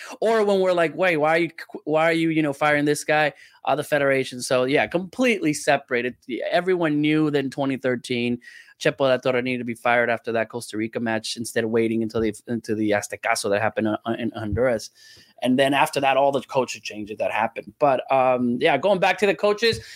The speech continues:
I think for this match, whoever loses, uh, I think Greg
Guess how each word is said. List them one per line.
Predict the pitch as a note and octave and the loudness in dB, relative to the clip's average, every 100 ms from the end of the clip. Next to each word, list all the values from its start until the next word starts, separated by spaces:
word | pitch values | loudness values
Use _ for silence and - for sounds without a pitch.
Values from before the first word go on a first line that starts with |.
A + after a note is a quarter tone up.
| - - | -20 -2
I | F3+ | -2
think | - B3 B3 | 0 0 0
for | A#3 | 0
this | A3 A3 G#3+ | 0 0 0
match, | G3+ G#3+ G#3+ - F3 - | 0 2 2 -2 -4 -2
whoever | G#3 G#3 G3+ | 0 2 2
loses, | F#3+ F#3+ E3+ F3+ E3+ D#3 D3+ - | 2 2 2 2 2 0 -2 2
uh, | |
I | D#3+ D3+ | 4 4
think | E3+ B2+ | 0 -2
Greg | B2+ C#3+ C#3+ A#2+ | 0 2 2 0